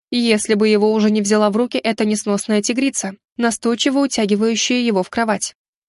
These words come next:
"Не уходи, пожалуйста, ты мне очень нужен", тихо шептала она, и волк не устоял. Растянулся рядом с ней, гладя белокурые волосы, лаская сильные скульптурные плечи,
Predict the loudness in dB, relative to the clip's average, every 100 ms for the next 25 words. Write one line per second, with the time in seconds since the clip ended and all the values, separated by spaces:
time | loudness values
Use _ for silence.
0 | -6 -2 -2 -2 -4 -2 -2 -2 -2 -2
1 | -4 -6 -10 -10 -12 -14 _ -6 -4 0
2 | 0 0 -2 -2 -2 -2 -2 -4 -10 _
3 | -4 -2 0 0 0 -2 0 2 2 0
4 | -2 -4 -2 0 0 0 -4 -4 -2 -2
5 | -2 -4 -12 _ _ -2 0 -2 0 0
6 | 2 0 0 -2 -4 -2 -2 -4 -8 _
7 | -2 0 2 2 2 2 0 2 2 2
8 | 0 -4 -6 -10 -12 _ -2 -2 0 0
9 | 0 0 0 0 -2 -4 -4 -6 -2 -2
10 | 2 0 0 -2 -2 -6 -10